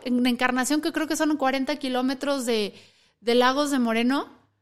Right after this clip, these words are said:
fueron también levantadas, no sabemos qué onda con ellas. Y no es nada más en Jalisco, ¿no? Estamos viendo lo que sucedió con Montserrat, que la apuñalaron. O sea, realmente abría el periódico en México, nos estamos volviendo inmunes a la violencia que hay.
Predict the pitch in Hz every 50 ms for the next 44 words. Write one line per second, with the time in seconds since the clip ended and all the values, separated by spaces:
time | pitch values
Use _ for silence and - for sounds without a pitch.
0 | _ _ _ _ _ _ _ _ _ _ _ _ _ _ _ _ _ _ - -
1 | 294 320 339 381 370 381 349 330 330 339 359 359 339 330 330 330 330 330 330 330
2 | 320 339 339 330 339 330 - - 330 320 311 330 311 311 - 262 247 269 294 349
3 | 339 - - - - - _ _ _ _ _ _ _ _ _ _ _ _ _ _
4 | _ _ _ _ _ _ _ _ _ _ _ _ _ _ - - 381 523 587 554
5 | 494 359 262 233 208 233 240 233 240 269 320 370 440 539 - - - 269 233 226
6 | 233 254 294 440 - - - - - 294 302 320 294 302 302 285 311 311 285 277
7 | - 254 247 247 240 233 233 247 247 247 247 254 247 240 233 220 226 214 220 214
8 | 220 - 220 208 214 208 - 233 240 269 302 349 381 392 381 349 359 - 294 -
9 | - - - - - - - - 285 302 330 370 381 381 392 381 359 339 370 359
10 | 339 320 330 330 330 339 339 320 - 277 285 302 311 302 - 240 233 240 247 233
11 | - 247 - 285 277 269 233 214 - 254 262 285 269 269 247 233 247 240 240 254
12 | 247 247 247 240 240 240 247 - 226 202 190 185 196 190 202 208 214 208 - 226
13 | 220 220 233 226 240 214